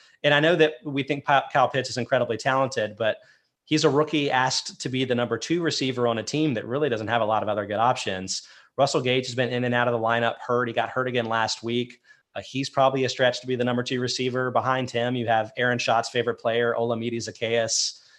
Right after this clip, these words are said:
You got Christian Blake, these guys that no one's ever heard of, I think probably for a reason. So, like, behind Calvin Ridley, there's just not a lot for Matt Ryan to do with the ball. And so that's why I'm wondering with like, Patterson's had a nine point nine percent target rate the first two weeks, is thirty-second highest among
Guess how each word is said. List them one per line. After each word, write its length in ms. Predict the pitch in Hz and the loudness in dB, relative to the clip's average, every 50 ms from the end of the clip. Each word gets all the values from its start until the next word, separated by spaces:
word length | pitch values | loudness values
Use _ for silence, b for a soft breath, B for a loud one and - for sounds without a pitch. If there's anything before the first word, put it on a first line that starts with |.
| b b b | b b b
You 100 | - 123 | -4 -2
got 120 | 120 107 | -2 -2
Christian 320 | - - 143 - - 135 123 | 0 -2 -2 -2 -2 -4 -4
Blake, 420 | 120 117 120 120 117 120 120 - | 0 0 2 2 2 0 -2 -4
these 160 | 131 127 123 | -6 -2 2
guys 240 | - 147 143 143 131 | 4 4 4 4 4
that 100 | 135 127 | 2 0
no 120 | 139 131 127 | -2 -2 -2
one's 160 | 123 120 120 | -2 -4 -6
ever 160 | 120 120 110 | -6 -8 -8
heard 240 | - 117 117 113 113 | -10 -10 -10 -8 -8
of, 340 | 113 113 113 107 - - - - | -8 -10 -10 -14 -18 -18 -14 -14
I 80 | 120 | -14
think 240 | - - 127 123 _ | -14 -14 -16 -16 _
probably 400 | - 131 123 120 117 110 117 107 | -8 -6 -6 -6 -6 -10 -14 -14
for 200 | - - 117 110 | -12 -12 -12 -12
a 60 | 104 | -12
reason. 420 | 104 107 110 110 104 107 101 101 101 | -12 -14 -16 -16 -16 -16 -18 -16 -14
So, 200 | - - 107 104 | -12 -12 -10 -10
like, 160 | 104 107 - _ _ _ _ _ _ _ | -10 -14 -14 _ _ _ _ _ _ _
behind 380 | - - - 160 175 202 202 | -12 -10 -8 -8 -8 -8 -6
Calvin 300 | - 170 156 143 139 131 | -2 0 0 0 0 -4
Ridley, 520 | 127 135 139 135 123 120 117 113 113 110 _ _ _ _ _ _ - | -6 -6 -8 -6 -4 -4 -6 -6 -6 -12 _ _ _ _ _ _ -12
there's 120 | 135 127 | -10 -8
just 200 | 147 135 - - | -8 -8 -8 -6
not 180 | 139 135 147 156 | -6 -4 -2 -2
a 60 | 156 | -4
lot 440 | 151 131 123 120 120 123 117 - - | -4 -4 -4 -4 -2 -2 -4 -6 -8
for 80 | 131 | -12
Matt 280 | 123 117 120 123 - - | -10 -8 -8 -8 -8 -6
Ryan 320 | 117 113 113 113 113 113 | -6 -6 -6 -6 -8 -8
to 100 | - - | -10 -14
do 220 | 104 101 123 127 123 | -12 -8 -8 -6 -6
with 120 | 120 117 | -8 -10
the 80 | - 98 | -10 -8
ball. 520 | - 113 123 131 123 113 104 104 - - - | -4 0 0 2 2 2 0 0 -4 -6 -8
And 120 | 127 120 | -10 -10
so 100 | - - | -8 -6
that's 220 | 120 127 143 - - | -4 -4 -4 -4 -4
why 180 | 147 131 131 | -2 -2 -2
I'm 120 | 127 120 120 | -2 -2 -4
wondering 340 | 120 127 131 127 123 117 113 | -6 -6 -8 -8 -8 -6 -6
with 140 | 110 110 - _ b b b b b b - | -8 -10 -12 _ b b b b b b -8
like, 160 | 123 120 - | -8 -8 -4
Patterson's 340 | - 135 143 170 170 185 165 | -2 -2 -2 -2 -4 -6 -4
had 140 | - 156 147 | -2 -2 -2
a 40 | 127 | -2
nine 220 | 127 127 131 131 | -4 -4 -6 -6
point 200 | - - 135 120 | -6 -8 -8 -6
nine 180 | 117 120 127 123 | -4 -6 -6 -6
percent 260 | 120 - - 110 104 | -8 -10 -10 -10 -10
target 340 | - - 127 139 160 151 117 | -8 -4 -4 -2 -2 -2 -2
rate 220 | 113 113 113 107 | -4 -6 -6 -6
the 80 | - 120 | -10 -12
first 300 | - - 120 110 - - | -10 -10 -10 -10 -10 -10
two 160 | - 123 107 | -10 -8 -6
weeks, 280 | 113 139 151 151 - - | -6 -6 -8 -8 -8 -10
is 120 | - - | -10 -8
thirty-second 560 | - 135 131 135 135 123 - 131 120 110 101 | -4 -4 -4 -4 -4 -6 -6 -6 -6 -6 -8
highest 440 | - - 127 135 139 135 127 - - | -8 -4 -2 0 0 0 -2 -4 -6
among 320 | 120 113 113 113 113 110 | -8 -6 -6 -6 -8 -10